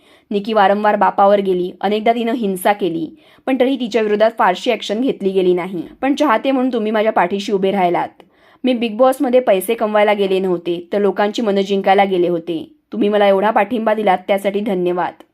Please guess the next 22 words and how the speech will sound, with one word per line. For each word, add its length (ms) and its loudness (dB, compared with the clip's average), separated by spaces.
यावेळी 160 4
शेरोशायरी 500 0
करत 200 0
आर्यानं 340 0
हे 160 0
देखील 260 0
म्हटलं 320 0
की 340 -8
ती 40 2
घर 320 2
तोडत 220 0
बसली 560 -2
आणि 200 -2
मी 420 -4
लोकांची 500 -2
मनं 220 0
जिंकून 420 -4
निघून 300 -2
गेले. 260 -2
सोशल 440 -4
मीडियावर 320 2
देखील 400 -4